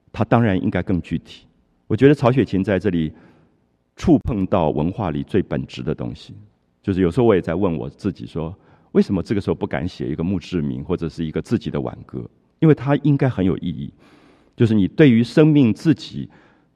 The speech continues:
走到此刻的所有的坚持是什么，以及对自己能够安心或者不安心的东西是什么。我相信这样的文体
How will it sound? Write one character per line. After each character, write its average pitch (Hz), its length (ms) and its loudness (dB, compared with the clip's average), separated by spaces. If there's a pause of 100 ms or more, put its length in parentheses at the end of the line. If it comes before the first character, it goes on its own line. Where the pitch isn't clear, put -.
走 98 240 6
到 131 180 2
此 - 340 -6
刻 113 320 2
的 73 200 -2
所 110 320 4
有 95 220 4
的 71 320 -6 (880)
坚 107 260 4
持 - 280 -6
是 82 160 -8
什 - 180 -8
么， - 100 -14 (640)
以 107 100 2
及 - 160 0
对 143 160 4
自 123 200 -2
己 80 180 -6
能 90 220 0
够 147 120 4
安 117 240 2
心 120 240 0
或 117 120 0
者 107 100 -2
不 - 140 -4
安 147 240 2
心 135 160 0
的 104 100 2
东 82 160 -4
西 82 140 -6
是 78 160 -12
什 - 180 -10
么。 50 100 -14 (360)
我 101 100 2
相 131 180 4
信 143 120 6
这 190 120 2
样 160 140 4
的 110 80 4
文 76 240 -2
体 - 320 -14